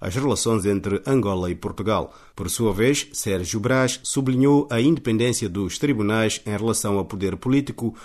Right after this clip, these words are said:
quando inquirido pela D W a comentar anteriores afirmações de Faria de Bastos, outro advogado da viúva, de que Eugênia Neto é um ícone em Angola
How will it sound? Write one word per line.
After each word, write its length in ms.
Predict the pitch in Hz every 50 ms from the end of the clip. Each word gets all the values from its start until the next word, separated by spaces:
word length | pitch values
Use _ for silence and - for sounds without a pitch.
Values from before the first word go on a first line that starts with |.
| - -
quando 440 | - 147 147 151 147 143 131 135 -
inquirido 500 | 170 160 165 156 135 117 127 127 117 107
pela 300 | 90 113 107 101 98 90
D 160 | 92 127 131
W 400 | 127 107 110 107 98 101 104 95 - - - -
a 120 | - 98 95
comentar 500 | - 147 143 123 107 98 117 110 110 104
anteriores 580 | 101 101 95 113 98 104 110 113 107 104 92 98
afirmações 640 | 101 - - - 139 117 104 - - 107 98 90 85
de 120 | 82 101
Faria 380 | 95 - - 101 98 95 92 90
de 100 | 87 104
Bastos, 560 | 98 123 123 123 123 - 131 127 123 - - - _ -
outro 320 | 151 151 147 - 117 113
advogado 480 | 101 95 98 104 92 104 101 98 87 85
da 120 | 98 98
viúva, 400 | 95 113 139 139 123 131 123 117 - - - - -
de 140 | 135 147 143
que 260 | - 143 139 139 - 147
Eugênia 440 | 151 143 127 131 147 143 147 151
Neto 400 | 147 135 123 117 117 - 117 110 - - - -
é 160 | 110 113 113 110 - 175
um 220 | 160 165 170 - -
ícone 480 | 165 156 160 - 131 123 120 123 - -
em 120 | 110 101 104
Angola 460 | 110 120 123 135 131 131 123 120